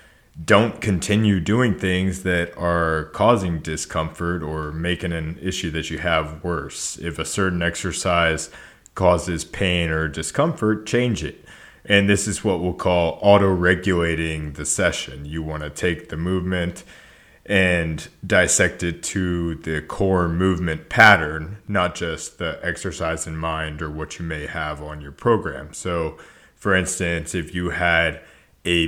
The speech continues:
bench press and that's irritating the shoulder, we can regress the movement pattern of the horizontal press to a dumbbell press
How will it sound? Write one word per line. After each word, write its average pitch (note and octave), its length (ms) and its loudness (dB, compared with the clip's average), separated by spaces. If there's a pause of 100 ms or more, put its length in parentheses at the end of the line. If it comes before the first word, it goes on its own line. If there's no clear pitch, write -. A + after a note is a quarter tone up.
bench F#2 360 0
press E2+ 480 2
and E2+ 120 -4
that's D#2 260 -4
irritating E2 760 -4
the D2 180 -8
shoulder, G2+ 800 -2 (480)
we G2 280 0
can E2+ 600 -2
regress F2+ 600 4
the F#2 100 -6
movement F#2 480 2
pattern E2+ 560 2
of D#2 240 -4
the D2 180 -6
horizontal E2+ 720 -2
press G2 680 4
to F2+ 400 -2
a F2 100 0
dumbbell E2+ 560 -2
press D#2 640 -6